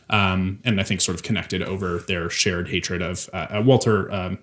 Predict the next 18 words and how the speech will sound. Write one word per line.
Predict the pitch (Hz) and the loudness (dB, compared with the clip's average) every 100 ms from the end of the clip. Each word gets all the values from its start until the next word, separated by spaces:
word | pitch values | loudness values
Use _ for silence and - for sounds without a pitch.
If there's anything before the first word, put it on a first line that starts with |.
| _ - | _ 6
Joe | 127 | 6
Haldeman, | 117 107 101 | 8 6 4
who | 104 | 2
wrote | 101 | 2
Forever | - 95 104 | 0 0 0
War, | 98 | 0
fought | 95 95 95 | -2 -4 -4
in, | 98 101 | -6 -6
in | 110 95 92 | -6 -4 0
Vietnam | 104 92 135 127 127 131 | 0 2 4 6 4 2
and | 107 | 0
then | 95 | -2
wrote | 92 - | -4 -2
this | 104 - | 0 2
sort | 92 | 0
of | 92 | -6
anti-Vietnam | 101 98 95 90 117 113 110 | -6 -4 -2 -2 0 2 4
book. | 110 104 - | 4 2 -4